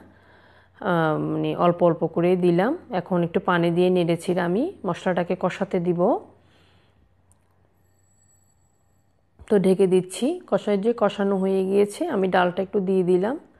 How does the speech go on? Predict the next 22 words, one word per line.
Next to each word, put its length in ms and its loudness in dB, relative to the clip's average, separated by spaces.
আমি 240 6
ডালটা 380 6
ধুয়ে, 560 4
আহ, 340 4
প্রথমে 380 2
ভিজিয়ে 380 4
রেখেছিলাম, 680 0
একটু 260 -2
ভুনে, 540 2
মানে 460 0
ভুনে 300 2
একটু, 240 0
আহ, 420 2
ভিজিয়ে, 680 2
আহ, 140 -2
তারপরে 360 0
ধুয়ে 360 0
আমি 120 0
এখন 300 -2
দিয়ে 200 2
দিচ্ছি 360 -4
ডালটা। 500 -2